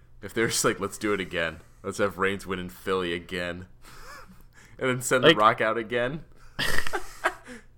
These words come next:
Speaker 2: And have Philly boo The Rock.
Speaker 1: Or no, you send out fucking Reigns and Ambrose this time, be like, "Guys, it's The Shield, you like them, right?" And just boo the fuck out of The Shield.
Speaker 2: You know, if I,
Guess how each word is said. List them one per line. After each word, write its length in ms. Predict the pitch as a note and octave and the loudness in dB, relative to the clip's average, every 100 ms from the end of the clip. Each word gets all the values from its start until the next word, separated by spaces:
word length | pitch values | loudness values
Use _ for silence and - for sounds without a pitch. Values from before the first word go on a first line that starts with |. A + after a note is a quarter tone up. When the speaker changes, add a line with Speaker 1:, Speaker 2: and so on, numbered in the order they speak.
| - - - - | -20 -20 -18 -4
Speaker 2:
And 160 | F3+ | 0
have 200 | F3 E3+ | 2 2
Philly 300 | - E3+ E3+ | 4 6 8
boo 300 | D#3 C3 C#3 C#3+ | 6 8 8 8
The 80 | A2 | 4
Rock. 500 | G#2 F#2+ C#3+ - - - A#2 - C#3 C3+ - | 6 8 6 4 -8 -12 -12 -12 -16 -14 -4
Speaker 1:
Or 100 | D#3 | 0
no, 60 | |
you 160 | C3 C3 | 0 0
send 240 | - C3+ C#3 | 0 2 4
out 180 | B2+ - | 4 2
fucking 340 | C3+ C3+ A2+ | 0 0 0
Reigns 340 | G#2+ A#2 B2 | 0 0 -2
and 120 | A2+ G#2 | -4 -2
Ambrose 380 | A2 A2+ G#2+ G#2+ | -2 -2 -4 -6
this 100 | G2+ | -6
time, 200 | G#2+ G#2 | -4 -2
be 60 | |
like, 100 | A2 | -4
"Guys, 360 | C#3 F3+ C4 G#3 | -4 -4 -4 -4
it's 180 | A#3+ - | -6 -8
The 180 | - A3 | -8 -8
Shield, 540 | - - B3+ D#4 C4+ | -8 -6 -4 -4 -4
you 140 | C4 C4 | -4 -2
like 300 | A#3+ D#4 D#4 | -2 -2 -4
them, 280 | C4+ B3 A3 | -6 -4 -6
right?" 340 | A3+ B3 C#4+ - - - - - - - - G2+ | -6 -6 -6 -8 -18 -20 -18 -18 -16 -18 -16 -14
And 100 | F#2+ | -12
just 220 | F#2+ - | -12 -12
boo 180 | F#2 F#2 | -10 -8
the 80 | F2 | -10
fuck 420 | - G2 F2 F2 | -8 -6 -4 -4
out 160 | E2+ E2+ | -6 -4
of 60 | |
The 60 | E2+ | -6
Shield. 480 | - F2+ F2 F2 - - - - - - | -8 -8 -8 -10 -12 -20 -20 -20 -12 6
Speaker 2:
You 80 | |
know, 80 | B2+ | 8
if 100 | D3+ | 10
I, 160 | A3+ | 8